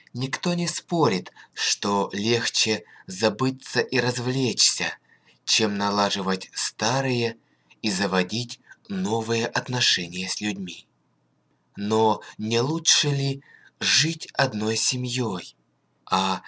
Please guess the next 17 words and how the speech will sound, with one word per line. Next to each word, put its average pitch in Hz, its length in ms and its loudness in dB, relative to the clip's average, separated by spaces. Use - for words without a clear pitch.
не 107 260 0
элементами, 110 1080 -2
соединенными 110 1080 0
жилплощадью? 101 1080 -4
Редкий 156 560 -4
папа 123 540 -4
выйдет 95 520 -2
с - 40 -6
сыном 92 520 -2
во 90 140 0
двор 101 440 -4
погонять 127 520 -2
в - 40 -8
футбол. 90 600 -12
Но 104 160 -2
стоит 135 800 -2
просто 139 640 -2